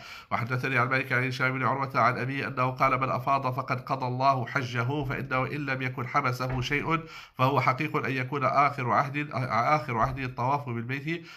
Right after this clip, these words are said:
وإن حبسه شيء أو عرض له فقد قضى الله حجه". قال مالك: "ولو أن رجلا جهل أن يكون آخر عهده الطواف بالبيت حتى صدر لم أر عليه شيئا إلا أن يكون قريبا فيرجع فيطوف بالبيت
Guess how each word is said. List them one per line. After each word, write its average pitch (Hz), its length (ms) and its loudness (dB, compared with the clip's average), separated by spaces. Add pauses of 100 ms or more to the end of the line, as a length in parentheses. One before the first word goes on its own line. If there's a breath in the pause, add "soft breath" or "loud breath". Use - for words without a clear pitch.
(120)
وإن 120 160 0
حبسه 143 380 0
شيء 143 380 0
أو 113 120 6
عرض 127 320 4
له 139 240 0
فقد 147 280 -4
قضى 131 220 -4
الله 131 280 2
حجه". 107 380 -4
قال 123 380 2
مالك: 107 360 0 (300 loud breath)
"ولو 113 180 4
أن 135 160 4
رجلا 135 340 2
جهل 139 280 -2
أن 120 100 0
يكون 131 320 -2
آخر 127 360 2
عهده 123 300 2
الطواف 127 380 0
بالبيت 123 460 -4
حتى - 300 -4
صدر 131 400 0
لم 131 80 0
أر 127 140 2
عليه 123 240 2
شيئا 120 320 0
إلا 123 220 -2
أن 120 40 0
يكون 120 280 -4
قريبا 135 440 -2
فيرجع 127 520 0
فيطوف 123 400 -4
بالبيت 127 600 -4